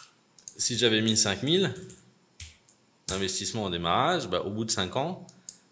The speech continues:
j'ai deux cent quatre-vingt-neuf mille euros. C'est plus la même. Voilà. <clears throat> Et je suis qu'à sept pour cent par an,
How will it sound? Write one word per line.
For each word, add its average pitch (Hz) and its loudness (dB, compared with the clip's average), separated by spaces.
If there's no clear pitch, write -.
j'ai 123 2
deux 107 -2
cent 123 2
quatre-vingt-neuf 98 -2
mille 135 -4
euros. 143 -2
C'est - -2
plus - -10
la 113 -4
même. 82 -6
Voilà. 85 -14
<clears throat> 190 10
Et - 2
je - -
suis - 0
qu'à 120 2
sept - 2
pour - -6
cent 117 -2
par 80 -2
an, - -14